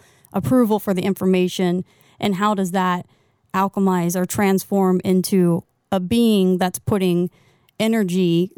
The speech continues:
coming from this more balanced space of love and wisdom into the world from a how can I serve, how can I lift others, how can, we're in this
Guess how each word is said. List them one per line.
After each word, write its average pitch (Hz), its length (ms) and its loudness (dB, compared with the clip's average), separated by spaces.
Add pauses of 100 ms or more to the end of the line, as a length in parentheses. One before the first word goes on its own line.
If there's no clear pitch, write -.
coming 196 300 0
from 190 160 0
this 180 160 0
more 196 160 0
balanced 180 360 -2
space 175 360 -2
of 180 180 -6
love 180 460 0
and 185 180 0
wisdom 175 440 -2 (140)
into 240 320 2
the 196 100 0
world 180 460 0 (380)
from 220 180 0
a 196 60 2
how 196 240 -2
can 202 180 0
I 180 140 2
serve, 196 500 0
how 190 140 -4
can 196 140 0
I 185 80 2
lift 180 260 -2
others, 190 440 0
how 180 180 -4
can, 196 240 -2
we're 185 140 -2
in 202 240 0
this 196 240 -2